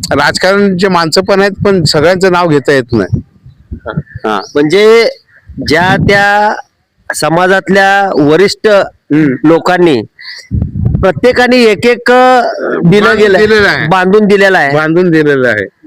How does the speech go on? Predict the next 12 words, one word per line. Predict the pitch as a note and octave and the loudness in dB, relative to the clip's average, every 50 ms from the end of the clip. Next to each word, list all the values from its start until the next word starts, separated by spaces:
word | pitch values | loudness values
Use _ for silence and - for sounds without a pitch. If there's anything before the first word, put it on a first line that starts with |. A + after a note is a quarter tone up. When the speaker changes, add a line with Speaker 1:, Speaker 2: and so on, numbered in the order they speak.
| C#4+ _ _ _ - | -20 _ _ _ -6
Speaker 2:
आणि | C3+ D3 F3 G3 A3 A3+ A3+ | -4 -2 2 2 4 4 4
आपण | G3+ - F#3+ G3 - B3 B3 A#3+ - - _ _ _ - - D#3 D3 | 2 0 -2 0 0 0 0 0 -4 -6 _ _ _ -8 -4 -2 0
जाणार | D#3+ F#3 F#3+ F#3+ G#3+ A3+ A#3 | 0 0 0 0 0 0 2
आहोत. | A#3 G#3+ G#3+ A3 A#3 A3+ - - - - _ - - - | 2 2 0 0 -2 -6 -8 -12 -16 -20 _ -20 -10 -6
मला | - D#3+ E3 F3+ G3+ A3+ A#3 | -2 0 0 2 2 0 0
सांगा, | G3+ A#3 A3 G3+ F#3 F3 F3+ F#3 G#3 G#3+ - - - - - - - - - - - - - - - - - - - - - - - - - - - - - - - | 0 0 0 0 0 0 0 -2 -4 -6 -4 -4 -4 -2 -2 -4 -4 -2 -2 0 0 0 0 0 0 -2 -2 -4 -6 -6 -8 -8 -8 -8 -16 -16 -16 -16 -10 -2 0
हे | G#3+ B3 | 0 0
जे | G#3+ F#3+ B3+ B3 | 2 2 0 0
इथला | A#3 D3 G#3 A3+ A#3+ A#3+ | 0 0 0 2 2 2
निधी | A3+ G#3+ G3 - G#3 | 2 0 2 2 0
आहे, | G3 F3 E3 D3+ D#3+ D#3 | 0 0 0 2 2 2
Speaker 1:
हा. | C3+ D#3+ D#3 C#3+ B2+ | 2 0 0 -2 -4